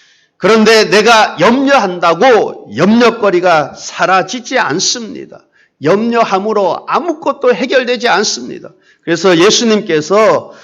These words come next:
"너희 중에 누가 염려함으로 그 키를 한 자라도 더할 수 있겠느냐?"라고 하셨어요. 너희가 염려함으로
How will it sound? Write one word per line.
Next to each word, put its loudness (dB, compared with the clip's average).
"너희 4
중에 2
누가 2
염려함으로 2
그 -2
키를 0
한 -2
자라도 2
더할 2
수 -10
있겠느냐?"라고 -2
하셨어요. -12
너희가 0
염려함으로 -2